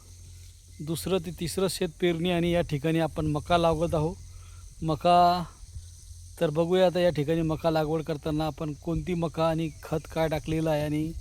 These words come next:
कशा प्रकारे शेताची मशागत गेली. तर हे आपले मका लागवडीचे क्षेत्र, काळीची जमीन आहे.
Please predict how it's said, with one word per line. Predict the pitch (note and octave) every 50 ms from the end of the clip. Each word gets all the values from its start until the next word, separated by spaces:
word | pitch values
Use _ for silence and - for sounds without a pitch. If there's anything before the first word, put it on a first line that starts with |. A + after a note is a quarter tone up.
| - - - - - - - - -
कशा | E3 C#3+ - E3+
प्रकारे | D#3+ - D#3+ D#3 C3+ D#3 D#3 D3+ D#3 D#3
शेताची | - - D3+ B2+ D3+ D3 C3+ C3+ E3+
मशागत | E3 E3 D3+ - D3 C#3+ C3 C3+ B2+ B2
गेली. | A#2+ A#2 G#2+ - - - - - - - _ _ G3
तर | G3 E3
हे | E3+ F#3
आपले | F#3+ F3+ - - F#3 F#3+ F#3+ F#3 D3 - - -
मका | D#3 E3 D#3+ - - F3 F3
लागवडीचे | F3 E3+ E3 D3+ E3 F3+ E3+ F3 D#3 D3+ E3+
क्षेत्र, | - - D#3 D3+ C3 - D#3+ F#3+ G3 - - - _ - - - - - - - - - - - - _ _ _
काळीची | - E3 F3 F3+ F#3 D3+ - F#3
जमीन | E3 F3 F3 F3 F3+ F3+
आहे. | F3+ F3 D3 D#3 F3 F#3 -